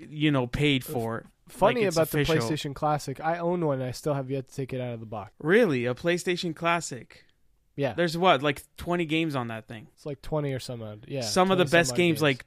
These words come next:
Speaker 1: Twisted Metal. How much
Speaker 2: I'm
Speaker 1: fun
Speaker 2: actually,
Speaker 1: was
Speaker 2: so the
Speaker 1: Twisted
Speaker 2: reason
Speaker 1: Metal?
Speaker 2: I haven't opened it or taken it out of the box is I'm waiting for someone to hack it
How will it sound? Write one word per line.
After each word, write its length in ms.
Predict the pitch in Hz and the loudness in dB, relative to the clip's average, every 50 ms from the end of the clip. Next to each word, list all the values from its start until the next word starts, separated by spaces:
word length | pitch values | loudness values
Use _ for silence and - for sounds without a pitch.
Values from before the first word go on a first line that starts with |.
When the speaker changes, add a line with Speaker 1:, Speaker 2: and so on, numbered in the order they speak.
| _ _ _ _ _ _ - | _ _ _ _ _ _ -8
Speaker 1:
Twisted 340 | - 160 156 151 - 147 135 | -4 -2 -2 -2 0 -2 0
Metal. 380 | 135 139 139 131 117 110 - - _ _ _ _ _ _ _ _ | 0 0 0 0 -2 -4 -8 -18 _ _ _ _ _ _ _ _
How 260 | - - 127 131 135 | -14 -8 -6 -6 -4
much 240 | 131 131 127 - - | -4 -4 -2 2 6
Speaker 2:
I'm 160 | 170 185 196 | 6 8 8
Speaker 1:
fun 80 | 202 202 | 8 8
Speaker 2:
actually, 380 | 185 131 127 190 196 185 175 | 6 6 4 4 4 4 4
Speaker 1:
was 80 | 160 147 | 4 2
Speaker 2:
so 120 | - 185 | 2 2
the 40 | 175 | 2
Speaker 1:
Twisted 160 | 156 160 165 156 | 4 4 2 4
Speaker 2:
reason 280 | 185 214 214 190 190 | 2 0 0 0 2
Speaker 1:
Metal? 120 | 190 180 165 | 2 4 4
Speaker 2:
I 40 | 165 | 4
haven't 200 | 160 151 147 143 | 2 2 0 0
opened 340 | 139 151 143 - 143 135 | 0 0 0 -2 -2 -2
it 60 | 131 123 | -2 -2
or 120 | 120 120 | -4 -4
taken 340 | - - 143 131 - 135 131 | -6 -6 -6 -6 -6 -6 -4
it 100 | 127 127 | -4 -4
out 120 | 127 123 | -4 -6
of 60 | 123 117 | -6 -10
the 40 | 117 | -10
box 400 | 110 117 117 139 151 - - - | -8 -6 -6 -6 -6 -6 -8 -6
is 120 | 139 131 | -4 -4
I'm 160 | 139 131 127 | -4 -4 -4
waiting 260 | 131 143 147 143 139 | -2 -2 -2 -2 -4
for 140 | 120 - 139 | -6 -6 -6
someone 340 | - - 139 127 127 123 120 | -6 -4 -4 -4 -6 -8 -8
to 120 | - 120 | -10 -10
hack 280 | 110 - 113 110 - - | -10 -10 -10 -12 -12 -12
it 160 | 113 - - | -16 -16 -18